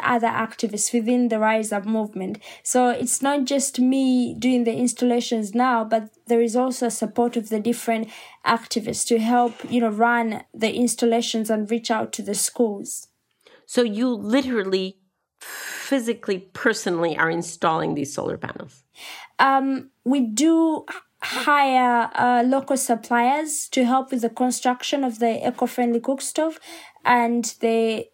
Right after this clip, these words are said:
Speaker 1: installation of the solar panels. But we need to be there. I also need to be there in person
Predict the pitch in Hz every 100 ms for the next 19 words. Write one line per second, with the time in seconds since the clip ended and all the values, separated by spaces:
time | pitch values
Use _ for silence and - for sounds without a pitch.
0 | - 247 240 247 240 240 226 220 202 208
1 | - 226 226 220 240 254 302 302 - -
2 | - - 240 240 269 262 269 285 269 233
3 | - - 220 247 247 226 214 - 233 240
4 | - - 262 262 269 254 240 226 254 233
5 | 233 220 - - 233 - 269 277 262 208
6 | 202 208